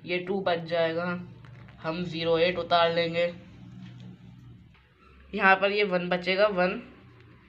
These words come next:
ये हो गया हमारा वन ज़ीरो एट। देखिए, ज़ीरो एट से पहले point है, तो हम यहाँ पर भी point लगा लेंगे, वन और वन के हो जाएगा टू।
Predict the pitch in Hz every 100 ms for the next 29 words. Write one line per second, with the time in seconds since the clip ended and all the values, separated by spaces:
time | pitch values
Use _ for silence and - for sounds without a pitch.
0 | - - - - 175 190 185 180 185 196
1 | 185 175 208 202 185 180 170 175 208 170
2 | 156 151 - 175 180 196 185 180 185 185
3 | 185 190 180 175 175 175 165 180 202 196
4 | 180 175 170 160 175 220 214 190 165 156
5 | 147 139 139 139 143 - - - - -
6 | 151 180 190 190 185 190 190 196 180 180
7 | 185 190 220 240 - 165 165 165